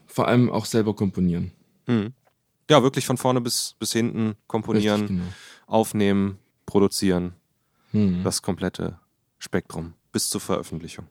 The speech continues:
Speaker 1: Genau. Was ich mir noch vorgenommen habe, ist eine sehr gute E-Gitarren, äh,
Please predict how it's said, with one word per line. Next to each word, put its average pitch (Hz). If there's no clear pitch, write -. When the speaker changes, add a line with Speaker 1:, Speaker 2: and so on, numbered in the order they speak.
Speaker 1:
Genau. 95
Was 104
ich 147
mir 151
noch 131
vorgenommen 127
habe, 117
ist -
eine 101
sehr 113
gute 123
E-Gitarren, 98
äh, 95